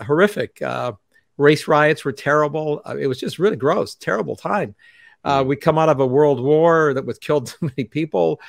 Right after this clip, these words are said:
Speaker 1: We had a great pandemic that lasted into the nineteen twenties. The nineteen eighteen flu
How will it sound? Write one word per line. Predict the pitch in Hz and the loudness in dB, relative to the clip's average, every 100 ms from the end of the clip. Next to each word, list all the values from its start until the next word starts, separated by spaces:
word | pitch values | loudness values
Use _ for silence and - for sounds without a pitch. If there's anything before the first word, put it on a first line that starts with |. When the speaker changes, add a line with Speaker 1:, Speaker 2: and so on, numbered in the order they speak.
| - _ | -20 _
Speaker 1:
We | 143 | 2
had | 131 | 2
a | |
great | 110 135 143 | 0 -2 -2
pandemic | 135 131 143 156 143 | -4 -2 -2 -2 -4
that | - - | -6 -4
lasted | 135 135 - - | -4 -2 -4 -2
into | 185 214 170 | 2 2 2
the | 147 127 127 | 0 0 -4
nineteen | 127 123 - 117 | -8 -10 -8 -10
twenties. | 131 147 - | -8 -8 -8
The | 127 | -4
nineteen | 151 151 139 | -4 -4 -6
eighteen | 135 135 123 | -6 -8 -8
flu | 139 139 160 | -2 -2 -2